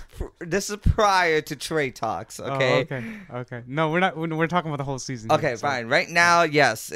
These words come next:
Speaker 1: they're not
Speaker 2: Nobody
Speaker 1: looking
Speaker 2: wants to listen
Speaker 1: good
Speaker 2: to
Speaker 1: at
Speaker 2: what happened in September, buddy.
Speaker 1: No. Okay. I'm just saying that. Like, no, we're not talking about September. We're talking about October, November,
Speaker 2: Sure.
Speaker 1: December.
Speaker 2: Uh, le-, let's just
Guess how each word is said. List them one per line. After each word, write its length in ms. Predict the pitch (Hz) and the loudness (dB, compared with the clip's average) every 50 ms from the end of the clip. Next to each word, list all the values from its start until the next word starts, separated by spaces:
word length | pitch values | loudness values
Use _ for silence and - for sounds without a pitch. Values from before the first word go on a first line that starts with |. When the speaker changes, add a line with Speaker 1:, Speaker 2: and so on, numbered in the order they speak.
| 131 123 | -6 -2
Speaker 1:
they're 220 | 113 139 139 139 | 0 2 2 2
not 220 | 135 139 139 135 131 | 0 0 0 0 2
Speaker 2:
Nobody 200 | 170 175 180 175 | 2 2 2 2
Speaker 1:
looking 40 | 170 | 2
Speaker 2:
wants 160 | 175 170 - | 0 0 0
to 40 | 165 | -2
listen 140 | 165 156 143 139 | -2 0 0 0
Speaker 1:
good 40 | |
Speaker 2:
to 60 | 143 151 | 0 2
Speaker 1:
at 40 | |
Speaker 2:
what 80 | 147 156 | 2 2
happened 260 | 156 147 135 135 139 135 | 2 2 0 0 -4 -6
in 40 | |
September, 420 | 123 - 135 113 135 123 113 107 107 | -6 -6 -8 -8 -8 -10 -10 -10 -14
buddy. 240 | 101 101 101 104 104 | -16 -16 -16 -14 -10
Speaker 1:
No. 180 | 123 127 113 - - | -6 -6 -6 -4 -4
Okay. 320 | 127 127 127 110 92 95 107 - _ _ - | -6 -6 -6 -8 -10 -10 -14 -20 _ _ -10
I'm 120 | 139 147 | -6 -2
just 200 | 147 170 156 - | 0 0 0 2
saying 320 | - 160 147 131 123 120 113 | 2 2 4 4 2 0 0
that. 260 | 110 110 107 87 87 | 0 0 0 0 0
Like, 240 | 117 123 117 113 - | 0 0 -2 0 0
no, 200 | - 170 170 165 - 143 165 | 2 0 0 0 -2 -8 -10
we're 80 | 180 214 | -10 -8
not 160 | 381 427 - - | -8 -8 -6 -4
talking 160 | 151 131 123 | -2 -2 -2
about 100 | 117 110 | -2 -6
September. 360 | - 107 98 - 190 214 123 | -8 -10 -8 -6 -6 -4 -4
We're 80 | 113 110 | -4 -2
talking 180 | 120 170 165 151 | -2 -2 0 0
about 100 | 120 104 107 | -2 -4 -4
October, 440 | 98 - - - 151 165 147 135 127 | -8 -6 -4 -2 -2 -2 0 0 -2
November, 540 | 117 113 107 104 143 147 151 123 120 113 104 | -2 -2 -2 -2 -2 -2 0 0 -2 -4 -4
Speaker 2:
Sure. 260 | - - - 151 127 | -6 -6 -6 -6 -4
Speaker 1:
December. 540 | 120 117 147 151 156 135 127 104 101 107 107 _ _ _ - 151 | -2 0 0 0 2 0 -2 -2 -4 -6 -10 _ _ _ -18 -16
Speaker 2:
Uh, 40 | 165 | -16
le-, 140 | - 160 190 | -8 -4 -2
let's 180 | 208 202 - | -2 -2 -2
just 320 | 226 202 - - - - | -4 -4 -4 -6 -10 -12